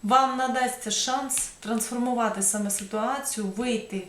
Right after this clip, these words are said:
з стану повішеного, стану жертви, пропрацювати. Тобто ви самі себе за-,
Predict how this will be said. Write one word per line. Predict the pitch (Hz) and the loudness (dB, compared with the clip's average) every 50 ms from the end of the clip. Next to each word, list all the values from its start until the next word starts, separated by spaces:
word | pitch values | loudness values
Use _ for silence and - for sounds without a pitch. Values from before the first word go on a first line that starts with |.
| - - - - - - - | -14 -20 -20 -20 -20 -10 -4
з | - | -4
стану | - - 240 226 226 220 214 | -2 2 2 2 2 2 0
повішеного, | 214 - 208 202 240 294 294 - - 226 220 202 202 | -2 -4 -4 -4 -2 -2 -2 0 0 0 -2 -2 -2
стану | - - - 214 214 208 202 202 | -4 -2 -2 0 0 0 0 -2
жертви, | 196 - 220 208 190 190 - - - 196 | 0 0 2 2 2 0 -2 -6 -6 -6
пропрацювати. | 196 196 - 233 226 233 220 226 220 - - 240 220 220 202 185 170 - 165 165 165 | -6 -4 -4 -4 -2 -2 0 -2 -2 -2 -4 -4 -2 0 0 0 -2 -2 -6 -8 -6
Тобто | - 214 - - - 233 226 | -6 -8 -8 -6 -4 -4 0
ви | 226 320 359 | 2 2 2
самі | - - 277 254 220 185 175 175 175 - | 2 2 2 0 0 0 -2 -4 -10 -8
себе | - - - 240 202 170 175 151 160 | -8 -6 -4 -4 -4 -4 -4 -6 -6
за-, | 165 180 190 | -6 -6 -6